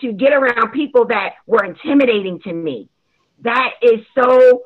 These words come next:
that's a, such a vulnerable moment, because you, you don't never wanna put yourself in a place to where you feel like, "I don't belong."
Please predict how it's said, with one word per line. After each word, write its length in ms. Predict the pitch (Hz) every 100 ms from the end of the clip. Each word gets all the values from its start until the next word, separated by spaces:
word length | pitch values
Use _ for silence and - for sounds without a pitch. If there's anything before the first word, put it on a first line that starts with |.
| _ _ 247 143 _ -
that's 220 | 262 320
a, 60 | -
such 140 | 311 294
a 80 |
vulnerable 480 | 202 233 262 247 240
moment, 360 | 226 233 247 247
because 280 | 226 262 233
you, 200 | 226 302
you 140 | 233 320
don't 240 | 277 240
never 220 | 247 262
wanna 180 | 240 220
put 340 | - - - 269
yourself 300 | 233 233 226
in 80 | 208
a 60 | -
place 260 | 262 233 -
to 80 | 208
where 200 | 208 196
you 200 | 220 220 -
feel 600 | 269 247 190 175 160 _ _ _
like, 260 | 190 208 196 -
"I 140 | 220
don't 260 | 214 185 147
belong." 600 | 180 214 247 156 123